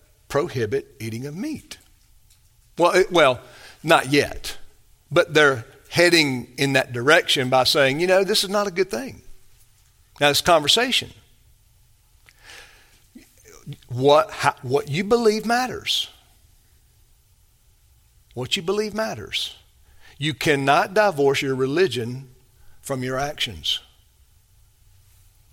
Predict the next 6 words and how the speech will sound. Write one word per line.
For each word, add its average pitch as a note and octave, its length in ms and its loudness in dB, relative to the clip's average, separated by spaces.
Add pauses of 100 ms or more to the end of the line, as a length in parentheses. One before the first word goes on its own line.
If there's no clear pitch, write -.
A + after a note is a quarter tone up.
(2500)
Let C#3 80 -8
me D3 80 -6
keep D3+ 260 -2
reading D3 520 2
here C#3+ 500 4
and B2+ 340 -2